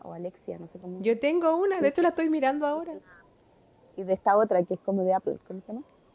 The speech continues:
Speaker 2: Eh, la Siri.
Speaker 1: Siri. Eh, con inteligencia artificial. Hay inteligencia artificial metida en tu casa. Es
Speaker 2: A
Speaker 1: como
Speaker 2: ver.
Speaker 1: siento yo como en lo-, en los, ¿cómo
Speaker 2: Probemos.
Speaker 1: se llaman estos jueguitos que daban antes cuando éramos chicas?
Speaker 2: Ey,
Speaker 1: Donde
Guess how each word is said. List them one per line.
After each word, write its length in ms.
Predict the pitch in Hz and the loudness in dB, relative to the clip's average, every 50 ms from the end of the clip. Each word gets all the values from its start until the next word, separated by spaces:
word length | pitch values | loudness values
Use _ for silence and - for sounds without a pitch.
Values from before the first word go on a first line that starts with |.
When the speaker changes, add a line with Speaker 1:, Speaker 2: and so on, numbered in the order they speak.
| _ - | _ -16
Speaker 2:
Eh, 220 | - - 208 196 | -10 -8 -6 -6
la 160 | 180 180 185 180 | -4 -6 -8 -10
Siri. 260 | - - 226 202 190 _ _ _ _ _ _ _ _ _ _ _ _ _ _ _ _ _ _ _ _ _ _ _ | -10 -12 -12 -12 -12 _ _ _ _ _ _ _ _ _ _ _ _ _ _ _ _ _ _ _ _ _ _ _
Speaker 1:
Siri. 300 | - - 175 139 - 180 _ _ _ _ _ _ _ _ _ _ _ _ _ _ _ - | -2 0 0 0 -2 -6 _ _ _ _ _ _ _ _ _ _ _ _ _ _ _ 2
Eh, 200 | 190 185 175 165 | 2 4 4 4
con 140 | - 208 208 | 4 4 4
inteligencia 460 | 202 175 202 202 175 - 233 240 311 | 4 4 4 2 4 2 2 2 2
artificial. 640 | 302 277 277 202 196 - _ - 208 247 277 202 156 - _ - | 2 2 2 0 -2 -4 _ -2 0 2 2 0 -2 -6 _ -6
Hay 120 | - 180 | -2 0
inteligencia 680 | 180 185 175 208 196 190 175 135 170 208 262 262 - 339 | 0 0 2 2 2 2 0 0 -2 -4 -4 -4 -6 -6
artificial 500 | - - 294 - 226 - - 226 262 320 | -4 -4 -2 0 0 0 2 0 0 0
metida 260 | 311 320 277 294 302 311 | 0 0 0 -2 -2 -2
en 100 | 311 311 | -2 -4
tu 100 | - 294 | -6 -6
casa. 300 | 269 269 269 - 185 165 170 - - | -8 -10 -12 -14 -18 -20 -18 -16 -14
Es 100 | - 196 | -14 -10
Speaker 2:
A 20 | - | -6
Speaker 1:
como 140 | 202 202 214 | -2 0 0
Speaker 2:
ver. 100 | 214 220 | 2 2
Speaker 1:
siento 220 | 254 240 240 269 247 | 0 0 2 6 10
yo 120 | 214 - | 10 10
como 260 | - 254 247 247 240 - - - - | 10 8 2 0 -2 -4 -8 -12 -14
en 60 | - | -14
lo-, 60 | 196 196 | -14 -14
en 60 | 190 185 | -14 -14
los, 60 | 185 - | -14 -16
¿cómo 100 | 196 190 | -14 -8
Speaker 2:
Probemos. 400 | 190 208 220 233 240 214 185 175 | -4 -2 0 0 0 -2 -2 -4
Speaker 1:
se 60 | 247 247 | -6 -8
llaman 260 | 254 254 262 262 247 | -10 -10 -10 -10 -12
estos 160 | 254 240 _ _ _ _ _ _ | -12 -12 _ _ _ _ _ _
jueguitos 280 | _ 214 214 - 247 - | _ -20 -16 -16 -10 -2
que 140 | - 262 240 | 2 2 4
daban 400 | 247 247 247 254 254 247 254 247 | 4 4 2 2 0 0 0 0
antes 480 | 247 269 - - 277 277 285 277 - - | -2 -2 -2 0 2 2 2 2 0 -2
cuando 220 | - 247 240 240 | -4 -4 -2 -4
éramos 260 | 240 254 247 247 240 - _ | -4 -4 -6 -8 -10 -10 _
chicas? 240 | - 254 - - 320 - _ _ _ _ _ _ - | -8 -8 -8 -10 -16 -16 _ _ _ _ _ _ -4
Speaker 2:
Ey, 200 | - 262 330 349 | -2 -2 -2 -2
Speaker 1:
Donde 60 | - | -4